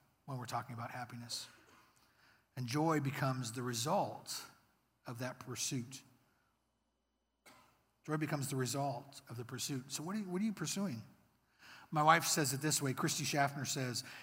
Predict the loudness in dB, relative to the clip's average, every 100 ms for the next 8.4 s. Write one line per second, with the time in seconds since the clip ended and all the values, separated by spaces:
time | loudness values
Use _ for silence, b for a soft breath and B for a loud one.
0 | B 0 4 8 6 6 6 6 4 2
1 | 0 2 4 4 4 2 0 -2 0 0
2 | 0 -2 -2 -2 -4 -14 -18 _ _ _
3 | _ _ _ _ -10 -6 0 0 0 0
4 | 0 0 -2 -2 -2 0 0 -2 -6 -2
5 | 0 2 2 0 -2 -8 -10 -6 -4 -2
6 | -2 -2 -4 -6 -20 B B B B -2
7 | 0 2 2 2 0 0 0 0 0 -2
8 | -2 -4 -6 -6